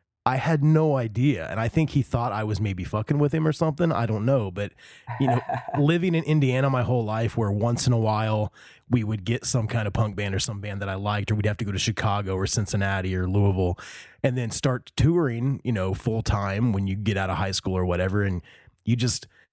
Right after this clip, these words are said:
Speaker 1: there's certain bands that you loved, but if they didn't put their pictures in the C D, you had no idea what they looked like. And that was <laughs> kinda what happened. And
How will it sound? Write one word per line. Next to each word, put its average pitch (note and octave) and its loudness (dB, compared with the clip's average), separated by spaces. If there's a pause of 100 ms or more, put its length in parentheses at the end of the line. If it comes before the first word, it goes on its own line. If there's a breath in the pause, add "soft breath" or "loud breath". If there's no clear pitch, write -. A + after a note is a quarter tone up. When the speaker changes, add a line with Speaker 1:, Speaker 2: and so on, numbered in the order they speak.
(140)
Speaker 1:
there's B2 2
certain C#3+ 0
bands B2 0
that G#2+ -6
you A2+ 2
loved, A#2 0
but G#2+ -6
if G#2+ -6
they A2+ -2
didn't A#2+ 0
put B2+ 4
their G#2+ -6
pictures B2+ 0
in A2+ 0
the G#2 -2
C G2+ -2
D, C3+ 2
you B2+ 4
had A2+ 0
no A2 2
idea G2 -4
what F#2 -2
they D#2+ -4
looked C3+ 0
like. D2+ -6
And F2+ -2
that G2+ -4
was A2 -4
<laughs> - -2
kinda A#2+ 0
what G2+ -8
happened. A#2 -2
And G2 -2